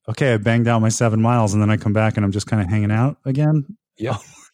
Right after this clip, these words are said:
Speaker 1: <laughs> I mean, actually, I, I do have a couple projects that I'm working on. So the past few days have been pretty busy and, uh,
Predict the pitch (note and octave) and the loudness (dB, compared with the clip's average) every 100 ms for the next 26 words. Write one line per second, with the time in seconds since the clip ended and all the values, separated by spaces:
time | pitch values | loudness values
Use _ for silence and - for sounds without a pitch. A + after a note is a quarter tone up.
0 | _ _ - G3 D#3 A2+ A2 - C3 A#2+ | _ _ -14 -14 -12 -12 -8 -4 -4 -4
1 | - - E3+ F3 E3 F3 G3 F3 D3 C#3 | -12 -6 -2 0 0 -2 0 0 0 0
2 | C#3 C#3 A#2+ B2+ C#3 C3+ B2+ A2+ - G#2 | 0 -2 0 0 2 0 0 -2 0 0
3 | G#2+ A#2 - B2 B2 B2+ C3+ C3+ C#3 B2+ | 2 0 0 0 2 2 2 0 0 0
4 | A2+ G#2+ A#2+ A#2 - G#2 G#2 G#2+ G#2 G2 | -2 -2 -2 -2 -4 -2 0 2 0 -2
5 | G2 A2 G2+ G2 G2 G#2+ A2 F#2+ F#2 F#2+ | -4 -4 -4 -2 0 0 0 -2 -6 -6
6 | G#2+ G2 F2 | -4 -4 -6